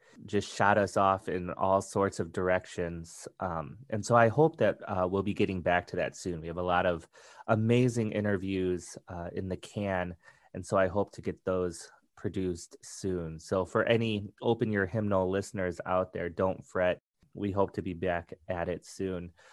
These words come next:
Uh, but the idea came, I think it was, like, twenty seventeen. Matt and I have been good friends for a long time. And one of our frequent topics of conversation was always, like, "What podcast are you listening to now?" I know at the time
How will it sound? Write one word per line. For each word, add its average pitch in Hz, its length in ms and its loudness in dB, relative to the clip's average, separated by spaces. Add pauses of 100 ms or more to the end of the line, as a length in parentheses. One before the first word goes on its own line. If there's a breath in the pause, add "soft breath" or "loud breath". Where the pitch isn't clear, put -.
(200 soft breath)
Uh, 147 140 10
but 160 220 2
the 175 100 4
idea 190 320 4
came, 165 480 2 (220)
I 120 80 0
think 143 180 4
it 143 60 10
was, 127 120 6
like, 117 220 2
twenty 139 380 2
seventeen. 123 880 -2 (500 soft breath)
Matt 120 360 4
and 127 100 2
I 110 160 6
have 101 160 0
been 98 160 0
good 101 180 2
friends 98 320 -2
for 98 140 -4
a 90 60 2
long 98 400 0
time. 87 580 -6 (100)
And 92 220 -4
one 95 160 2
of 92 100 2
our 92 100 4
frequent 101 680 -4 (140)
topics - 680 0
of - 140 -14
conversation 92 720 -4
was 85 160 -8
always, 90 380 -2
like, 87 160 -4
"What 92 300 0
podcast 85 580 -2
are 87 60 -4
you 85 180 -6
listening 82 380 -8
to 85 160 -10
now?" 80 260 -6
I 80 80 -6
know 82 160 -4
at 82 140 -4
the 82 80 -6
time 92 540 -2